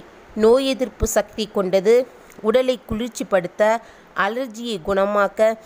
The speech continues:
சரும நோயை விரட்ட, இன்னும் பல இருக்கின்றன. சில கிரக நிலை மாறும்போது இதை இரண்டாக வெட்டி குங்குமம் தொட்டு வீட்டின் வாசலில் இருபுறமும் வைத்தால்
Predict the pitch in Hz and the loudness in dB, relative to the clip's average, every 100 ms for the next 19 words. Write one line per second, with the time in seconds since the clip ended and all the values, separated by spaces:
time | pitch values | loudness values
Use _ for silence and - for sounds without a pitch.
0 | - - - 240 233 277 302 233 220 208 | -20 -14 0 2 2 2 0 2 0 -2
1 | 208 170 185 202 190 190 233 233 - - | -6 -4 -2 -2 -2 0 0 -2 -16 -16
2 | - 233 277 302 247 220 185 196 208 - | -6 -2 2 2 0 0 2 0 -2 -10
3 | - - - - - - 202 190 208 190 | -18 -18 -20 -20 -20 -12 -12 -6 -6 -2
4 | 196 247 269 - - - - 240 233 233 | -2 -2 -4 -16 -20 -12 -2 0 0 2
5 | 233 269 330 269 214 208 208 214 208 226 | 2 2 0 0 -4 -4 -6 -2 2 2
6 | 240 220 190 202 214 262 262 - - - | 2 -2 -4 -2 2 2 2 -12 -20 -12
7 | 202 226 240 - 233 262 269 285 277 196 | 0 2 2 0 0 2 2 0 -2 -2
8 | 196 - 233 247 247 - - 269 277 302 | -4 -6 -8 -8 -10 -12 -2 0 0 2
9 | 294 233 - 202 - 226 240 - - - | 2 0 -2 -4 -2 2 2 0 -18 -20
10 | - 269 277 294 240 196 214 269 240 233 | -6 -6 -2 -2 0 0 -2 -4 -6 -6
11 | 196 226 254 240 254 240 220 190 180 170 | -6 -4 -2 0 0 0 -4 -4 -8 -2
12 | 214 233 | -2 -2